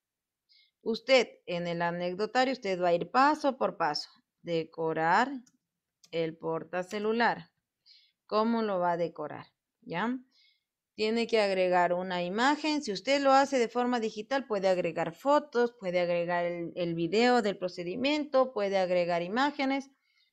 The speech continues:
Si usted lo hace, eh, de forma escrita, usted lo que puede hacer es escribir, dibujar, pintar, ya depende de la creatividad de cada uno. Recuerde, el anecdotario obligatorio y el producto es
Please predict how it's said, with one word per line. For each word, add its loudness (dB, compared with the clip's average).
Si -10
usted -2
lo 2
hace, 4
eh, -4
de -6
forma -4
escrita, -4
usted -4
lo -4
que -8
puede -2
hacer -2
es -4
escribir, -2
dibujar, 2
pintar, 2
ya -2
depende -2
de 2
la 0
creatividad -2
de -2
cada -6
uno. -18
Recuerde, 0
el -2
anecdotario 2
obligatorio 2
y 0
el -2
producto -4
es -2